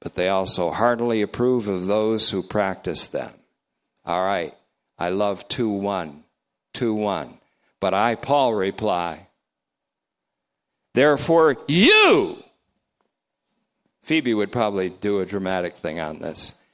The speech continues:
"you, O mere man, are without excuse."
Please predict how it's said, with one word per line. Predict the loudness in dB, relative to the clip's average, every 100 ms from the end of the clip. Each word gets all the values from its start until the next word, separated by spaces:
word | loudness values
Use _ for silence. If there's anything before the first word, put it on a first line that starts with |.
| _ -2
"you, | 2 4 4 4 4 4 4 4
O | 4 4 4 2 -2
mere | -2 0 0 0 0 -2 -4 -8
man, | -6 -4 -2 -2 -2 -2 -4 -6 -10 _ _ _ _
are | 2 4
without | 4 4 4
excuse." | 2 0 0 2 2 2 -4 -2 -2 -2 -4 -8